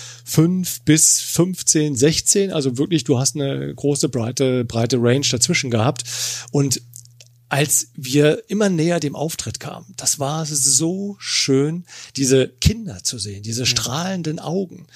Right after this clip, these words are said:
Speaker 1: Also weil wir eben auch von Bildern
Speaker 2: Ja.
Speaker 1: gesprochen
Speaker 2: Ja.
Speaker 1: haben. Ich habe das jetzt noch, jetzt noch wie, wirklich, als wenn's gestern gewesen wäre, äh, noch vor Augen. Die haben richtig sich gefreut,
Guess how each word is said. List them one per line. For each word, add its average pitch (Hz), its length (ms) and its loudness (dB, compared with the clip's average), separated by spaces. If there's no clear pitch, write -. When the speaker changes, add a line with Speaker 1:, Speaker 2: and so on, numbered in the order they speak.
Speaker 1:
Also 113 140 -4
weil 123 100 2
wir 135 80 4
eben 151 220 4
auch 127 40 -6
von 135 160 -2
Bildern 147 280 4
Speaker 2:
Ja. 104 60 2
Speaker 1:
gesprochen 190 420 -4
Speaker 2:
Ja. 107 60 -2
Speaker 1:
haben. 104 260 -2
Ich - 120 2
habe 180 80 2
das 156 160 4
jetzt - 280 2
noch, 185 280 -6
jetzt 202 340 2
noch 175 200 -6
wie, 190 400 -14
wirklich, - 280 -10
als - 140 0
wenn's 185 180 2
gestern 175 400 2
gewesen 151 440 0
wäre, 131 360 2
äh, 139 180 2
noch 143 120 2
vor - 240 2
Augen. 160 360 2
Die 117 120 0
haben 165 260 -2
richtig 180 960 0
sich - 340 0
gefreut, 135 720 -2